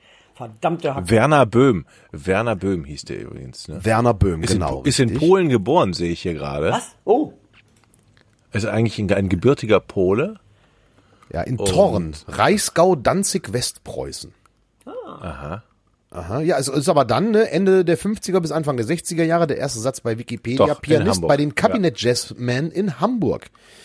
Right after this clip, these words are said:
Speaker 3: Die
Speaker 2: Alles
Speaker 3: eine der
Speaker 2: klar.
Speaker 3: populärsten Jazzbands Norddeutschlands waren. Sieh an, sieh an, sieh an.
Speaker 1: Mhm.
Speaker 3: Hochkultur und dann kam halt, ja, ne?
Speaker 1: <laughs> Und dann kam das Geld.
Speaker 3: Ja. Oh Gott.
Speaker 2: Ähm.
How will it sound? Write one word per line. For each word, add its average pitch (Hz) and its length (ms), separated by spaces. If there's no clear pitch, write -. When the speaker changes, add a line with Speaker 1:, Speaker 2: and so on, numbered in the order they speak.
Speaker 3:
Die - 60
Speaker 2:
Alles 107 140
Speaker 3:
eine 127 80
der 127 80
Speaker 2:
klar. 123 100
Speaker 3:
populärsten 165 540
Jazzbands 180 460
Norddeutschlands 90 480
waren. 80 200
Sieh 101 180
an, 95 220
sieh 107 160
an, 139 180
sieh 185 140
an. 208 240
Speaker 1:
Mhm. 143 240
Speaker 3:
Hochkultur 185 600
und 165 160
dann 143 180
kam 165 300
halt, 175 260
ja, 85 220
ne? 147 200
Speaker 1:
<laughs> - 400
Und 180 120
dann 165 120
kam 208 160
das 214 160
Geld. 143 320
Speaker 3:
Ja. - 640
Oh 107 160
Gott. 90 400
Speaker 2:
Ähm. 80 240